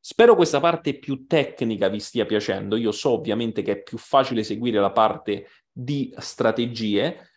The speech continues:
ma la parte di come si muove il mercato, la parte di come è strutturato il mercato sul quale voi tradate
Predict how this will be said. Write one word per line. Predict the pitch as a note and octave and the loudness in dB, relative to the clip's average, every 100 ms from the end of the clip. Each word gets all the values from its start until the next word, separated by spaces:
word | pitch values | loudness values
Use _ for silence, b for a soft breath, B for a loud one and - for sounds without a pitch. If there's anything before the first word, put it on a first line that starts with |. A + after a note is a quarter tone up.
| - | -8
ma | A#2+ C#3+ | 0 2
la | D#3+ | 4
parte | E3 A#3 G3+ - D3+ | 4 2 2 0 -2
di | D3+ D3+ | -2 -8
come | - C4 A#3 | -4 0 2
si | E3 C#3+ | 2 0
muove | D3 C#3+ C3+ | -2 0 0
il | B2 | 0
mercato, | A#2 - - F#3 F#3 | -2 -2 -4 -4 -2
la | G3 - | -2 2
parte | F3 F3+ - | 2 0 -4
di | C#3+ C3+ - | -8 -8 -4
come | - C4+ C#3 | 0 2 2
è | |
strutturato | - B2+ A#2 B2 C3 G#2 | -2 -8 -4 2 2 2
il | G2+ | -2
mercato | G2+ - C3 A2 G2+ | -6 -2 0 0 -2
sul | G#2+ G2+ | -10 -4
quale | B2 G#2 G#2 | 0 0 -2
voi | C3 B2+ | -2 -2
tradate | F2 A2 A2 G#2+ A#2 - - | 0 0 2 0 -4 -10 -10